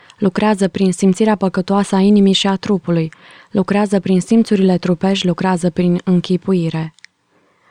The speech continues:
Pătrunsa cândva păcatul în raiul cel înalt. Acolo i-a îmbia pe strămoșii mei cu rodul oprit. Acolo și-a săvârșit amăgirea.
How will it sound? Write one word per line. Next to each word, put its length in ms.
Pătrunsa 580
cândva 460
păcatul 500
în 220
raiul 360
cel 260
înalt. 480
Acolo 400
i-a 140
îmbia 360
pe 120
strămoșii 540
mei 160
cu 120
rodul 320
oprit. 460
Acolo 640
și-a 220
săvârșit 580
amăgirea. 720